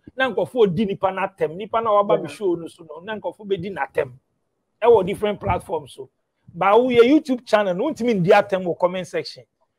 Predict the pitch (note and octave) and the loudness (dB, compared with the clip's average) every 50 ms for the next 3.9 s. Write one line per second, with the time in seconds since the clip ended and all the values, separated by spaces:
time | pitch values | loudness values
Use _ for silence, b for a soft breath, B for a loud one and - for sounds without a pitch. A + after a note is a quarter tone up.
0 | _ _ _ F3 E3+ D#3+ G3+ A3+ C4 D4 D#4 D#4 F4 F4 F4 A3+ G3+ - - C4 | _ _ _ 2 6 6 8 8 8 8 8 8 6 4 4 4 0 0 -2 -6
1 | C4 B3 - - A3+ A3+ A#3+ A#3 A#3+ A#3 - A3+ G#3+ G#3 G#3 - B3 A#3+ G#3+ F#3+ | -6 -6 -4 -4 -4 -4 -4 -4 -4 -2 -2 -2 -2 -4 -6 -2 0 0 0 0
2 | F#3 G#3+ E3 F#3 A3+ A3+ A#3+ C4+ C#4+ C#4 - G#3 - A#3+ A#3 A#3 - - B3 B3 | -2 -8 -8 -8 -8 -6 -2 0 -2 0 -2 -4 -6 -4 -6 -6 -6 -4 -4 -2
3 | A3+ A3 A3+ A3 F3 G3+ G#3 F#3 G3 G#3 G3+ G#3 G3 D#3+ D3+ D3 D3 C3+ | -2 0 -2 -2 -4 -6 -10 -10 -12 -12 -12 -12 -12 -14 -14 -14 -14 -16